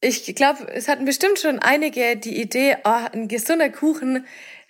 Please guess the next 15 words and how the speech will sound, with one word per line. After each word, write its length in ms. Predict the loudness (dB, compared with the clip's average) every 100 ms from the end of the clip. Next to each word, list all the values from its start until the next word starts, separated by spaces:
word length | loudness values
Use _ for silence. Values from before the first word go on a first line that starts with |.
| 0
das 380 | 2 2 -2 2
wär's 360 | 4 4 0
jetzt, 460 | -2 -2 -2 -6 2
äh, 420 | 4 4 2 0
das 200 | -4 -4
hätten 160 | -2 2
wir 140 | 4
auch 200 | 4 0
gerne.“ 360 | -2 2 2 0 -6 -20 -20 -18 -18 -20 -10
Wie 280 | 2 2 4
kam's 340 | 2 0 0
dazu, 380 | -6 -6 -4 -2
dass 260 | 0 0
ihr 160 | 0 -2 -4 _ _ _ _ _ _ _ _ _ _ _ _
diese, 240 | -6 0